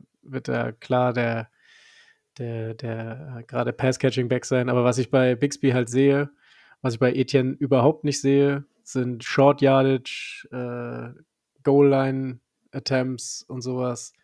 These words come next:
Und was man dann auch sagen muss, Tank Bixby wurde ganz schön geroastet dafür, dass er kein, dass er kein Big Playmaker ist und so weiter. Man <laughs> muss auch sagen,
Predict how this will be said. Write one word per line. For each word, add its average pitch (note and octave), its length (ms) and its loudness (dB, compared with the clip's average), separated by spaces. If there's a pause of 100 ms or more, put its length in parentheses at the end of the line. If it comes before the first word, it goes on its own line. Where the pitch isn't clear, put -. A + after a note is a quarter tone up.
(600)
Und D3 160 2
was D#3+ 140 6
man D3 120 6
dann B2+ 80 2
auch C#3 160 0
sagen B2 280 0
muss, C#3 180 -6
Tank C3 200 0
Bixby C3 600 0
wurde C3 160 0
ganz C#3+ 160 2
schön C3+ 100 -2
geroastet B2 580 0
dafür, B2+ 200 0
dass A#2+ 160 0
er A#2+ 80 -4
kein, A#2 640 -6
dass A2+ 160 -8
er A#2+ 80 -8
kein A#2 320 -6
Big B2+ 180 -6
Playmaker B2+ 640 -2
ist B2+ 160 -4
und B2 100 -8
so A#2+ 140 -4
weiter. B2 240 0
Man A#2+ 80 -2
<laughs> A#2+ 40 -4
muss G#2+ 160 -4
auch - 260 -2
sagen, B2+ 360 0